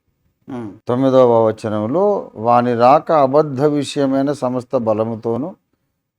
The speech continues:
Speaker 2: నానా విధములైన సూచక క్రియలతోను
Speaker 1: మహత్కార్యములతోను
Speaker 2: ఆ.
Speaker 1: దుర్నీతిని పుట్టించు సమస్త మోసముతోను
Speaker 2: ఉమ్.
Speaker 1: నశించుచున్న వారిలో సాతాను కనుపరచు బలమును అనుసరించి ఉండును."
Speaker 2: గనుక మోసము కలిగించే సూచక క్రియలు
Speaker 1: ఉమ్.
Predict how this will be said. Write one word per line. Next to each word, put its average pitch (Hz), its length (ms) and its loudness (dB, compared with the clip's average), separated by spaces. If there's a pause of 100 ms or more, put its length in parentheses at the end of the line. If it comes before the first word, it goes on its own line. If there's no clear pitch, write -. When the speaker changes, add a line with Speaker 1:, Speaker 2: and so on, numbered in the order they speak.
Speaker 2:
నానా 127 480 2
విధములైన 135 800 0
సూచక 120 540 -6
క్రియలతోను 110 840 -4 (120)
Speaker 1:
మహత్కార్యములతోను 156 1040 0
Speaker 2:
ఆ. 98 300 -4 (220)
Speaker 1:
దుర్నీతిని 175 460 -4
పుట్టించు 165 340 -8
సమస్త 160 380 -4
మోసముతోను 165 760 -2
Speaker 2:
ఉమ్. 101 440 -6
Speaker 1:
నశించుచున్న 196 520 -4
వారిలో 170 360 2
సాతాను 175 500 0
కనుపరచు 151 480 -6
బలమును 135 380 -2
అనుసరించి 127 480 -6
ఉండును." 120 360 -8 (200)
Speaker 2:
గనుక 175 320 -4 (180)
మోసము 190 1000 -2
కలిగించే 170 640 0
సూచక 160 520 0
క్రియలు 143 560 2 (440)
Speaker 1:
ఉమ్. 117 220 -14